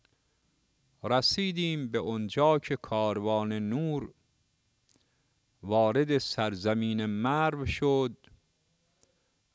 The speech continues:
و مأمون و خسیسینش و جمع زیادی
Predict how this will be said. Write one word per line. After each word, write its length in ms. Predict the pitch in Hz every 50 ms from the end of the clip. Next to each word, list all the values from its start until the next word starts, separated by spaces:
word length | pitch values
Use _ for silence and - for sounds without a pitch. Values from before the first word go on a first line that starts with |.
| _ -
و 160 | 101 107 113
مأمون 920 | 110 107 107 110 107 - - 95 107 135 156 160 160 160 151 139 120 98 - - _ _ _ _ _ _ _ _ _ _ _ _ _ _ _ _ _ _ _ -
و 120 | 98 107
خسیسینش 1500 | - - - 110 104 - - - - 113 107 104 - - - 156 165 165 160 156 147 143 139 131 - - - - - - _ _ _ _ _ _ _ _ _ _ _ _ _ _ _ 95
و 160 | 104 110 113
جمع 560 | 104 - - 113 113 110 110 104 - - 104
زیادی 1000 | 104 98 98 101 101 117 127 147 151 156 151 143 147 147 143 135 120 107 95